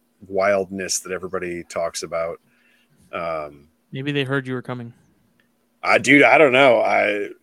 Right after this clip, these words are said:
Speaker 1: there were, um, tons of really cool turtles. It was actually, like, it's not big. It's, it's kinda small, but, um, like, for a reptile show that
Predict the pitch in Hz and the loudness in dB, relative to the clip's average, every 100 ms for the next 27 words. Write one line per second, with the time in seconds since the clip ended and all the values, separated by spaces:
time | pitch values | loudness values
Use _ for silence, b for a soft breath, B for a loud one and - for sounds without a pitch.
0 | _ 107 107 107 101 101 95 92 107 98 | _ -4 -2 -2 -4 -4 -4 -6 -4 -4
1 | 92 87 85 85 _ _ _ _ _ _ | -4 -8 -14 -20 _ _ _ _ _ _
2 | - 120 143 131 127 120 131 117 135 123 | -4 0 0 -2 -4 -2 -4 -4 -8 -8
3 | 101 - - 127 151 160 151 - 131 185 | -8 -10 -4 -2 -2 -2 -6 -6 -2 0
4 | 240 139 123 117 - b b b b 123 | 0 -2 0 -2 -2 b b b b -4
5 | - 202 80 104 90 82 92 - - - | 0 0 0 -4 -4 -6 -14 -14 -18 -20
6 | - _ 85 - - 78 76 78 80 _ | -20 _ -16 -16 -18 -16 -16 -16 -18 _
7 | _ _ _ - 104 92 80 78 _ _ | _ _ _ -10 -6 -6 -8 -18 _ _
8 | _ _ _ _ _ _ _ - 92 - | _ _ _ _ _ _ _ -8 -8 -8
9 | - 113 117 131 117 101 101 - 107 98 | -8 -4 -2 -2 -2 -4 -8 -6 -4 -4
10 | 95 107 101 95 90 90 _ _ _ 90 | -4 -8 -8 -10 -12 -18 _ _ _ _
11 | 95 87 | -14 -14